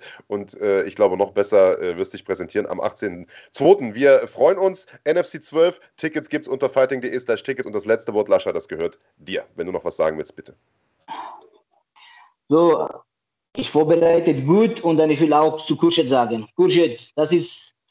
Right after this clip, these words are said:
Speaker 2: nicht einfach für dich, vorbereitet wie niemals, Bruder. Wer muss wirklich Schlachterei machen, achtzehnte zwölfte, äh,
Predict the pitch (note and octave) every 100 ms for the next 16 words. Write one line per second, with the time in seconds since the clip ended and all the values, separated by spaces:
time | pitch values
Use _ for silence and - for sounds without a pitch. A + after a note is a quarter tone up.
0 | _ E3 D#3 E3 E3 D#3+ - C#3+ B2+ C3
1 | - E3 E3+ E3+ F3 F3 - C#3+ F#3 F#3
2 | E3 D#3 B2 B2+ B2 G#2+ - _ _ _
3 | _ - D3+ D#3+ E3 E3 - - _ _
4 | C3+ D3+ D#3+ C#3 - - - _ _ _
5 | _ _ _ - E3+ F3 E3+ E3+ E3+ E3
6 | D3 B2+ C3 A#2 C3+ - D3+ C#3 C#3+ C#3
7 | C3 - A2 - _ _ _ C#3+ C3+ A#2+